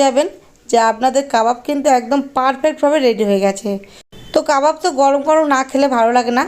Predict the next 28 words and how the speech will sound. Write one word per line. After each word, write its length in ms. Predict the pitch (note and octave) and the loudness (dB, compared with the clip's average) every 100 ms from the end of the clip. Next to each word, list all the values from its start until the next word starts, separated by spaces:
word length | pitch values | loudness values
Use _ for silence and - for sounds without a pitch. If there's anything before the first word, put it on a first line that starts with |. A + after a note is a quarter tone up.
| - - | -6 -6
তাই 140 | C4 B3+ | 0 2
এদিকে 260 | B3 C4+ C#4+ C#4+ | 2 -2 -2 0
কাবাবটা 340 | C4 C#4 D#4 | 0 0 0
তৈরি 280 | D4+ B3 B3 C#4 | 0 2 2 2
হচ্ছে, 240 | C#4 E4+ F#4+ - - | 0 -4 -4 -10 -2
ততক্ষণে 440 | B3+ B3+ D#4 E4+ E4+ | -2 -2 -2 0 0
আমরা 140 | E4 D#4+ B3 | 2 0 0
গ্রিন 200 | B3+ C#4 | 0 0
চাটনিটা 380 | D4+ D#4 D4 D#4 B3+ | 0 0 0 -2 0
বানিয়ে 260 | B3 A3 F#3+ | -2 -2 -4
নেব। 140 | F3+ F3+ F3+ F3+ - - _ _ _ _ _ - - | -4 -4 -4 -8 -20 -20 _ _ _ _ _ -20 -4
তো 60 | D4+ C4 | -4 0
গ্রিন 200 | D#4+ E4+ | 2 4
চাটনি 220 | F4+ F4 F#4 | 4 2 2
বানানোর 280 | D#4 C#4+ D4+ D#4+ | 2 2 0 0
জন্য 140 | D4 D#4 F#4 - | 2 0 -2 -12
যে 120 | A3 C4 B3 | 0 0 2
আম 100 | B3+ C#4 | 0 0
আমি 100 | D4 C4 | 0 -2
রেখে 160 | A#3+ C4+ | -2 -2
দিয়েছিলাম, 340 | C#4 C4 C4+ D4+ C4 | -2 -2 -2 -2 -2
কাঁচা 280 | A#3 B3 A#3+ | -4 0 0
আম, 100 | A#3+ E4+ - - | 0 -4 -14 -14
সেই 140 | - C4 | -6 -4
কাঁচা 320 | A#3+ A#3+ C4+ | -2 -2 -2
আমটাকে 280 | C#4 C#4+ C#4+ | 0 0 -2
প্রথমে 380 | - C4 C#4 D4 F#4+ - - _ - | -2 -2 0 -2 -4 -12 -20 _ -6
খুব 140 | C#4+ | -4